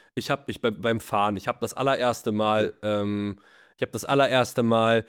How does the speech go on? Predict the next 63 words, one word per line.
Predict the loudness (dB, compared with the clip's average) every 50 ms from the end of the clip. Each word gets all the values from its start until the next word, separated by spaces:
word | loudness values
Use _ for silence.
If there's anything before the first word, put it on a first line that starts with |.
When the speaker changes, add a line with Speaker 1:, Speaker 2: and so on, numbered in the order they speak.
| -8 -20 _ -4
Speaker 1:
meine | 0 0 2 2 2 0
Verschlüsse | 0 -2 -2 0 2 2 2 2 -2 -12
zugemacht, | -8 -4 -4 -2 0 2 2 2 2 2 0 -4 -10 -10
also | -8 -8 -4 -2
meine, | -2 0 0 0 -2 -4 -4
meine | -4 -4 -2 0
Lüftungsschächte | 0 -2 -2 -2 -2 -4 -4 -4 -4 -8 -14 -18 _ _ _ -18 -16 -10 -6 -4 -4 -4 -2 -2 0
da | 2 2
unten, | 2 2 2 0 0 -2 -2 -4 -6 -16 -20 -20 -20 -20 _ _ 0
weil | 2 4 6 6 6 6 4
Speaker 2:
Mhm. | 4 2
Speaker 1:
es | 0 -4
einfach | -4 -6 -4 0 2 2 2 2 -2 -12 -18 _
so | -10 -6 -6 -6
kalt | -4 0 2 2 2 2 2
war | 4 4 4 4 2 2
und | -2 -4 -4
ich | -4 -4
bin | -2 0 2
ja | 4 4 4
Speaker 2:
Mhm. | 4 2
Speaker 1:
auch | 0 -2 -6
im | -8 -8
Tiefschnee | -8 -8 -8 -2 0 2 4
gefahren | 4 2 2 2 2 2 4 4
und | 2 2
dann | 0 -2 -2
kam | -2 0 0 2 2
auch, | 0 -2 -2 -4 -6
weil | -6 -4
das | -4 -6 -6
sind | -6 -6
ja | -6 -6
so | -6 -8
kleine | -6 -4 -4 -2 0
Löcher, | 0 0 0 0 0
da | 0 0
kam | 0 -2 -2 0
immer | 0 0 0
so | -2
ein | -4
bisschen | -6 -8 -10
Schnee | -6 -2 0 2
dadurch. | 2 4 4 4 4 2 0 -4 -18 -20 -20 -20 -20 -20 -20 -8
Speaker 2:
Ja. | 2 6 8 8 8
Speaker 1:
Und | 8 6 4
deswegen | 0 0 0 2 2
hab | 2 2
ich | 0
das | -2 -2 -2
zugemacht | -2 0 2 4 6 6 6 4 2 0
und | -2
wahrscheinlich | -2 -2 -2 -2 -2 -2 -4 -2 0
war | 0 0
dann | 2 0 0
dadurch | 2 2 2 2 2 0 0 -2 -6
einfach | -10 -8 -8 -8
so | -8 -6
viel | -4 -4 -4
Spannung | -4 -6 -4 -2 0 2 2 4 2 2 2 0
auf | -2 -4 -4 -2
der | -2 -2 0
Hose, | 0 -2 0 2 2 2 2